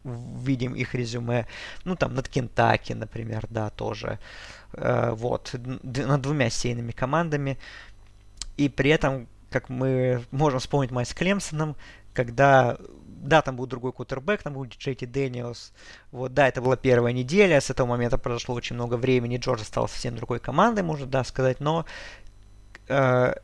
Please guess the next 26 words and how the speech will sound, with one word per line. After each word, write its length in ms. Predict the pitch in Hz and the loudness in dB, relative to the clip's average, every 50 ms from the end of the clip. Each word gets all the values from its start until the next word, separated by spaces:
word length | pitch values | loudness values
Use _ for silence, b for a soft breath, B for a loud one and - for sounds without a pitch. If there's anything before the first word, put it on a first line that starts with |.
| - - - | -14 -4 2
это 420 | - 147 - - 165 147 143 - - | 4 4 6 6 8 8 8 6 4
лучшая 500 | - 156 175 185 185 151 - - 135 120 | 2 2 4 4 4 4 2 2 0 0
защита 480 | 113 120 113 - - 135 127 - 117 117 | 2 0 -2 -2 -4 -4 -4 -4 -4 -4
была, 440 | 117 120 117 117 113 117 113 - - | -2 -2 0 2 2 2 2 0 -2
с 120 | - - - | -8 -10 -10
которой 320 | - - - 120 120 117 | -8 -6 -2 -2 -2 -2
встречалась, 800 | - - - - - - 120 120 120 117 107 - - - - - | -4 -6 -8 -8 -4 0 2 2 2 2 0 -4 -8 -8 -8 -6
э, 200 | 123 123 120 120 | -4 -2 -2 -2
Джорджия 360 | 117 117 131 123 113 - 123 | 0 0 0 0 0 0 -2
в 60 | 117 123 | -4 -4
нынешнем 320 | 127 120 113 - 123 117 | -4 -4 -4 -6 -6 -6
сезоне, 340 | - - 123 147 180 180 147 | -6 -4 -2 0 0 0 0
и 20 | |
там 160 | - 139 143 | 0 0 -2
было 120 | 139 131 127 | -2 -2 -2
очень 320 | - 127 127 - 139 131 | -2 -2 -2 -2 -4 -4
тяжело 480 | 117 127 123 123 127 123 113 107 117 - | -4 -4 -4 -2 -2 -2 -2 -2 -4 -4
ей. 220 | - - - - B B B B B B B B B | -4 -6 -8 -8 B B B B B B B B B
А 160 | - 120 117 | -4 -4 -4
сейчас, 680 | - 131 123 - - 175 185 202 196 - - - - - | -2 -4 -2 4 6 8 8 8 6 4 -2 -6 -4 0
э, 300 | 139 139 135 135 139 - - - - | 0 2 2 0 0 -4 -8 -10 -8
есть 400 | - 131 143 151 143 - - - | -4 0 0 0 0 -2 -2 -2
тоже 220 | - 156 135 123 | 0 0 0 0
очень 240 | 123 127 120 - 120 | -2 -2 -4 -4 -6
сильная 340 | - - - 127 120 120 117 | -8 -6 -6 -4 -4 -4 -4
защита, 520 | 117 120 - - 202 190 160 143 139 131 | -4 -2 -2 -2 0 2 2 2 2 2